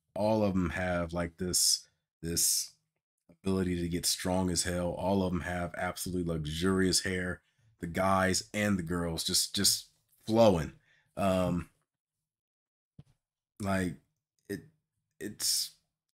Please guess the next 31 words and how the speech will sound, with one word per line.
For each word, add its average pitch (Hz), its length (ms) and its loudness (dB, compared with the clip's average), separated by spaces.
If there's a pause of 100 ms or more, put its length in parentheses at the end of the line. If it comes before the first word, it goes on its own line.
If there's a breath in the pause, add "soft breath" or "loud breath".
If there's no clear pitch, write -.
(380)
they 110 180 2
just 113 240 0
come 117 180 2
off 101 240 2
as 92 240 0
awesome 87 360 -2
to 78 80 -4
me. 69 160 -10
I 92 80 -4
love 113 300 4
the 110 140 0
i-, 104 220 2
the 92 180 -4
island 98 440 0
culture 98 560 -2 (480)
and 87 600 -2 (520)
how 95 100 -2
everything 98 320 0
is 90 100 -2
connected 87 380 -4
to 92 80 -8
the 82 160 -4
ocean 80 300 -6
and 76 120 -6
things. 76 320 -8
It, 82 120 -8 (180)
it, 80 160 -12 (1200)
uh, 92 280 -8
it's, 90 200 -6
it's 95 300 -4
like, 95 320 -2